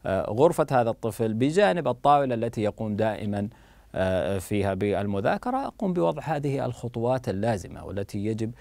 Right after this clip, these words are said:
آه، عليه القيام بها لأداء الواجبات والمذاكرات بشكل سهل ويسير. إذا الخطوات هي كما ذكرنا قبل قليل، ولكن لتأكيدها مرة أخرى: اشرحي لابنك أهمية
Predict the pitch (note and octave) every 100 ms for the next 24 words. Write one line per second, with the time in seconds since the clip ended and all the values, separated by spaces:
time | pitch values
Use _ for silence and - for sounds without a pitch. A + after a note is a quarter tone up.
0 | - - - - G2+ F2 F#2 B2+ A#2+ A2+
1 | - F#3 A#3 G3 E3 E3+ C#3 D3 C#2+ -
2 | - D#3 C3+ C3 B2+ A#2 A2+ A2 C3 B2+
3 | A#2+ A2+ A2 A2 A2 G#2+ G2+ - G#2+ G#2
4 | G2+ G2 G#2+ G#2+ G2+ F#2+ - G#2+ G#2+ A2
5 | B2+ - - - - G2 G2+ G#2 A#2+ C#3+
6 | - - - - - - - - - -
7 | _ - - - E3+ D#3+ F3 - F#3+ C#3
8 | A#2+ C3+ B2 C3+ B2 G#2+ G#2 A#2+ A2+ G2+
9 | A2+ G2+ F#2 G2+ C3+ G#3 F#3+ F3+ D#3 D#3+
10 | D#3 A#2+ B2+ C#3+ - - - A#2 - A#2+
11 | G#2+ G#2+ G#2 G2 F#2+ - G#2 E3+ F#3 C3
12 | B2 A#3+ - E3 C3 G#2+ G2 G#2 G2+ -
13 | - G2 F#2 F#2 F2+